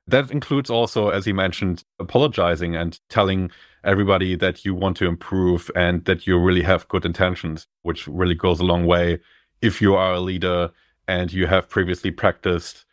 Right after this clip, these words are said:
behaviors that were not necessarily productive and may have also been burning a lot of bridges. So apologizing goes a long way.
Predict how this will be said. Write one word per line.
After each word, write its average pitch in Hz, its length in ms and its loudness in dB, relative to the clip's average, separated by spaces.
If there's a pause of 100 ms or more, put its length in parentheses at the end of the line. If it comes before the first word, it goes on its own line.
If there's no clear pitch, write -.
(240)
behaviors 85 680 0
that 85 220 0
were 90 180 2
not 87 180 -2
necessarily 87 840 0 (320)
productive 127 720 0
and 95 460 -4
may 92 160 2
have 90 200 -2
also 92 320 -2
been 85 380 0 (100)
burning 85 640 0
a 92 40 -6
lot 87 160 2
of 80 120 -4
bridges. 80 380 -2
So 78 360 -6 (260)
apologizing 120 640 2
goes 101 180 -4
a 95 60 -8
long 92 200 -4
way. 104 300 0